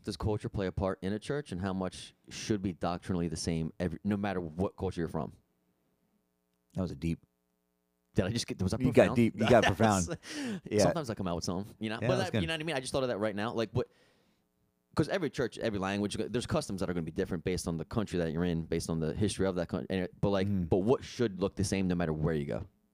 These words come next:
Speaker 2: Yeah. Yeah, that's a good
Speaker 1: Like, just
Speaker 2: point.
Speaker 1: certain doctrinal truths that, like, I don't care what language you're doing, and this should be a fact. Like, you know.
Speaker 2: I bet if you look at the Pauline letters, you could get some answers there,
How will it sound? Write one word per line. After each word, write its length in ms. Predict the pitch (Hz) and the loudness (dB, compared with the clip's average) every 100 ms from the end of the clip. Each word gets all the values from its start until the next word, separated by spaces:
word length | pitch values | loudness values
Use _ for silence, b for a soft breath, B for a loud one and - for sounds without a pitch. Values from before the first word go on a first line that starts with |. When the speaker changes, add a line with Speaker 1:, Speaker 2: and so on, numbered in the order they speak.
| _ | _
Speaker 2:
Yeah. 200 | 85 73 71 _ _ _ - - _ _ _ _ - | 0 0 -2 _ _ _ -20 -20 _ _ _ _ 0
Yeah, 200 | 143 151 - - - | 2 2 -2 -20 -18
that's 120 | - | -2
a 20 | |
good 60 | 95 | 0
Speaker 1:
Like, 60 | |
just 100 | 98 87 | 4 4
Speaker 2:
point. 60 | |
Speaker 1:
certain 180 | 110 92 | 2 2
doctrinal 340 | 87 87 95 | -2 -2 -2
truths 320 | 85 - 87 - | 0 0 0 0
that, 100 | 76 | 0
like, 160 | 78 - _ _ _ _ _ | 0 -4 _ _ _ _ _
I 40 | 95 | 0
don't 60 | |
care 120 | 90 | 2
what 200 | 82 101 | 2 2
language 240 | 85 76 76 | 2 -2 0
you're 80 | 80 | 2
doing, 200 | 78 73 | 2 2
and 180 | 76 | 0
this 100 | 80 | 0
should 420 | - - - 92 71 | 0 -6 0 0 2
be 120 | 76 | -2
a 80 | 67 - - - | -2 -8 -20 -6
fact. 240 | - - | -4 -2
Like, 160 | 92 90 | 0 0
you 60 | 92 | 0
know. 120 | 85 B B B | 0 B B B
Speaker 2:
I 60 | |
bet 100 | 104 | 4
if 80 | 147 | 6
you 60 | 131 | 6
look 100 | 117 | 6
at 60 | 92 | 4
the 60 | |
Pauline 320 | 95 98 95 | 4 4 4
letters, 260 | 92 78 78 | 2 2 0
you 60 | 82 | -4
could 100 | 78 | -6
get 160 | 78 | -6
some 100 | 82 | -4
answers 280 | 76 73 65 | -4 -4 -6
there, 180 | 71 58 | -4 -6